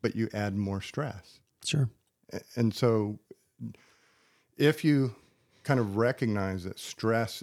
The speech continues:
Speaker 1: is manifested in the body in certain ways, muscle tension, breathing in your chest, holding your breath, uh, uh,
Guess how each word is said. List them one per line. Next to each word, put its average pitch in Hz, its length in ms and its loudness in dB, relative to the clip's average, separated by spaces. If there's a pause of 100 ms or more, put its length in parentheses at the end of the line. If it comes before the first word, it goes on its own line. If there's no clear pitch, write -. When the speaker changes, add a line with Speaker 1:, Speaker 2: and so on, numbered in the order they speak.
Speaker 1:
is 98 160 -6
manifested 98 720 -4
in 92 120 -4
the 87 80 -4
body 92 460 -2
in 87 120 -4
certain 87 420 -8
ways, 90 640 -8 (680)
muscle 90 440 -2
tension, 92 580 -4 (220)
breathing 90 420 -2
in 85 140 -2
your 85 120 -6
chest, 98 540 -4
holding 101 440 -2
your 90 120 -4
breath, 92 440 -4 (720)
uh, 85 160 -12 (440)
uh, 82 180 -12